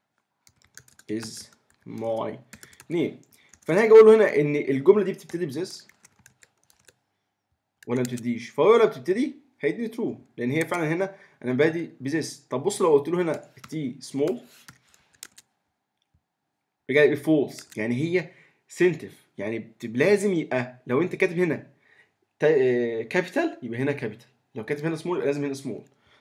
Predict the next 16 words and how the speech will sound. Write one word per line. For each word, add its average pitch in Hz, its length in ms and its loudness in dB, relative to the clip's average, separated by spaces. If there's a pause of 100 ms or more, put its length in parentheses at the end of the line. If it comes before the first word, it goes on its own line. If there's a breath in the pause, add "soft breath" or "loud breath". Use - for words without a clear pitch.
طب 113 120 -10
تعالى 131 200 0
نرجعها 139 240 -6
تاني 139 260 -6
كده، 131 240 -8
تي 160 260 -12 (640)
كابيتال - 460 -12 (1300)
اهي 92 160 -16 (180)
رجعت 123 200 -4
لي 135 60 -4
بترو - 240 -14
تاني، 71 260 -20 (240)
تمام؟ 156 260 -10 (300 loud breath)
فهنا 170 300 2
دي 156 520 -8
ممكن 151 480 -4